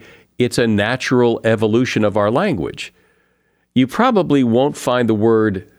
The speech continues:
"nother" in a standard dictionary, but it is in the Urban Dictionary. It's defined as an accidental word that comes out when your tongue is unsure if it wants to say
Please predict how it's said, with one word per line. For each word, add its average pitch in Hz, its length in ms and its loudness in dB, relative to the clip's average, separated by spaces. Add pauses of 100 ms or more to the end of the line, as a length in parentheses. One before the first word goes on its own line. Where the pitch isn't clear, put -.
"nother" 101 720 0 (800)
in 98 160 2
a 85 240 0
standard 98 420 -2
dictionary, 90 560 -2
but 120 240 -4
it 127 160 0
is 196 260 0
in 170 140 0
the 120 140 2
Urban 143 280 0
Dictionary. 71 720 -6 (380)
It's 113 200 -2
defined 160 520 -2
as 135 160 -2
an 117 120 -2 (120)
accidental 131 800 0
word 80 480 -2
that 98 220 -2
comes 135 300 -2
out 120 240 -2
when 101 200 0
your 98 160 0
tongue 139 400 0
is 107 160 0
unsure 120 580 0
if 113 240 -2
it 117 100 -2
wants 110 300 -2
to 107 160 -2
say 101 300 0